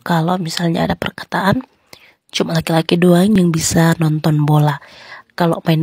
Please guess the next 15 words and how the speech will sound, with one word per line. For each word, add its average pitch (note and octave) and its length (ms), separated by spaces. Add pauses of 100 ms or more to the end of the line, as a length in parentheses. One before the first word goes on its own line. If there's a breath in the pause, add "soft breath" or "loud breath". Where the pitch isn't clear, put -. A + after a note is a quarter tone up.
bola E3 240
sih - 240
iya, E3 640
mungkin D#3 400
saja. D3+ 480
Tapi F#3 240
kalau E3+ 160
nonton E3 320
bola, D#3 400
aku F#3 160
sih C#4+ 160
nggak, - 400
nggak D#3 140
setuju B3+ 340
sih. E3+ 400